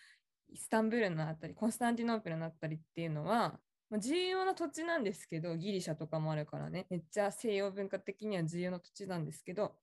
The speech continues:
どんどんどんどん追われてしまって、もう最終的にはもう、その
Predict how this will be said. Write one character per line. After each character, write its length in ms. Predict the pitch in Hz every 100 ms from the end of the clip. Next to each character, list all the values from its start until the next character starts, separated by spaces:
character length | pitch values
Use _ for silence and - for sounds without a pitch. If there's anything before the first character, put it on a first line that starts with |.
| -
ど 100 | 214
ん 60 |
ど 80 | 170
ん 80 | 170
ど 120 | 196
ん 80 | 180
ど 80 | 151
ん 100 | 147 - _
追 100 | -
わ 100 | 185
れ 100 | 180
て 120 | 170 175
し 140 | 185
ま 120 | 170
っ 80 | 160
て、 380 | _ 247 175 - _ - - _ _ -
も 160 | 175
う 80 | - - _ _ -
最 100 | 196
終 160 | 208
的 220 | 214 220 226
に 140 | 220
は 100 | 170
も 340 | 180 165 156 - _ _ _ _ -
う、 0 |
そ 60 |
の 180 | 175